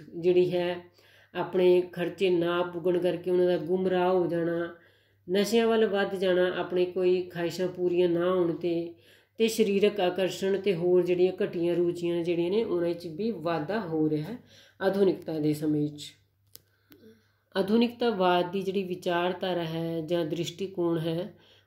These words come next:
ਉਹਨੂੰ, ਉਹਨੂੰ ਗੱਲ ਕਰਦੇ ਹੋਏ ਆਪਾਂ ਕਹਿ ਸਕਦੇ ਹਾਂ ਕਿ, ਅਹ, ਇਹ ਜਿਹੜੀ ਵਿਚਾਰਧਾਰਾ ਹੈ ਉਹ ਸਮਾਜ ਵਿੱਚ ਕਿਸੇ ਸ਼੍ਰੇਣੀ ਦਾ, ਅਹ, ਦ੍ਰਿਸ਼ਟੀਕੋਣ ਹੁੰਦੀ ਹੈ।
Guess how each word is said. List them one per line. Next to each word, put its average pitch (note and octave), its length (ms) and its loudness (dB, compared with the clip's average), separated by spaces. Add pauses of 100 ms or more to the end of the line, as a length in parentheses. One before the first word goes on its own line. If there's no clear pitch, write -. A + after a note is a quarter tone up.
(120)
ਉਹਨੂੰ, F3+ 200 2
ਉਹਨੂੰ F#3 380 2
ਗੱਲ F3 180 2
ਕਰਦੇ D#3+ 260 -4
ਹੋਏ E3+ 100 0
ਆਪਾਂ E3 240 -4
ਕਹਿ F3 260 -2
ਸਕਦੇ E3+ 320 -2
ਹਾਂ F3+ 80 0
ਕਿ, A3 400 -2 (100)
ਅਹ, E3+ 320 0 (400)
ਇਹ G3+ 120 4
ਜਿਹੜੀ G#3+ 200 2
ਵਿਚਾਰਧਾਰਾ F3 720 -2
ਹੈ F#3 120 -2
ਉਹ A#3 60 -2
ਸਮਾਜ F3+ 560 2
ਵਿੱਚ F#3+ 160 -6
ਕਿਸੇ G#3 360 -4
ਸ਼੍ਰੇਣੀ F3+ 460 4
ਦਾ, F#3 260 0 (480)
ਅਹ, E3+ 640 -2
ਦ੍ਰਿਸ਼ਟੀਕੋਣ A3 640 2
ਹੁੰਦੀ D#3 380 0
ਹੈ। - 220 -6